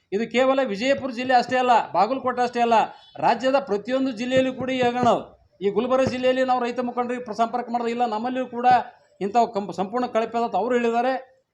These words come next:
ಯಾದಗಿರಿ ಜಿಲ್ಲೆಯ ರೈತ ಮುಖಂಡರು ಕೂಡ ನಮ್ಮ ಗಮನಕ್ಕೆ ತಂದ್ರು, ಇಲ್ಲ, ನಮ್ಮಲ್ಲಿಯೂ ಕೂಡ ಇಂಥ ಕಳಪೆ ತಯಾರು ಮಾಡಿದ್ದಾರೆ ಸರ್ ತಿಳ್ಕೊಂಡು. ಇದು ಬಹುತೇಕ, ಆ, ಪ್ರತಿಯೊಂದು ರಾ-, ಜಿಲ್ಲೆಗಳಲ್ಲಿ ಕೂಡ ಇಂಥ ಹಗರಣ ಇವತ್ತು ಬೆಳಕಿಗೆ ಬರ್ತಾ ಇದೆ.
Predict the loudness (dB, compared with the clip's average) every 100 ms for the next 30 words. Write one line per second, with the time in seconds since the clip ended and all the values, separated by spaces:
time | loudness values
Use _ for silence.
0 | -4 0 2 0 -4 -2 0 2 0 -2
1 | -4 -4 -4 -4 -4 2 2 2 -4 -4
2 | -6 -4 -4 0 2 2 2 -2 -2 -4
3 | 0 2 0 -2 -12 _ -6 -4 0 0
4 | 0 -2 0 -2 -2 -2 -2 -2 -2 -4
5 | -4 -8 -6 -8 -10 _ -14 -8 -4 -2
6 | 0 0 4 4 4 -4 _ _ 2 2
7 | 2 -4 -2 0 4 4 4 2 -2 -2
8 | 0 -2 -4 -2 -2 -2 0 0 2 0
9 | 2 0 -2 -12 -10 -8 -4 -2 -2 -2
10 | 0 0 0 2 2 0 -8 _